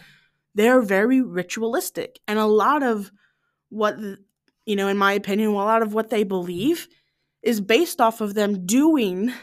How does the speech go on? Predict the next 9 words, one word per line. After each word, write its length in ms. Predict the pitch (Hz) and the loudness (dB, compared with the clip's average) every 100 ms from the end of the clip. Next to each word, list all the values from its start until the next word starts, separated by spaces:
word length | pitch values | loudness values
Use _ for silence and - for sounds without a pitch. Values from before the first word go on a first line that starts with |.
| - _ _ | -20 _ _
things, 680 | 202 160 208 269 269 - _ _ _ _ _ _ _ _ | -4 -2 -2 -2 -4 -12 _ _ _ _ _ _ _ _
saying 800 | - - 220 254 269 214 185 202 | -10 -2 0 4 4 2 -2 -6
things, 840 | - - - 170 180 247 262 - - _ _ _ _ _ _ | -12 -12 -6 -4 -4 -6 -8 -12 -18 _ _ _ _ _ _
performing 1120 | - 262 - 247 277 320 302 262 240 247 262 247 | 2 2 0 -2 0 2 4 2 2 2 0 -2
rites 500 | 196 208 - - 240 | -2 -2 -4 -8 -4
and 160 | 208 | -2
rituals 520 | 190 190 - 233 247 240 | -2 -4 -6 -4 -2 -2
and 140 | 233 | -4
sacraments 840 | - 165 165 208 226 277 277 - | -2 -6 -6 -8 -2 -2 -2 -10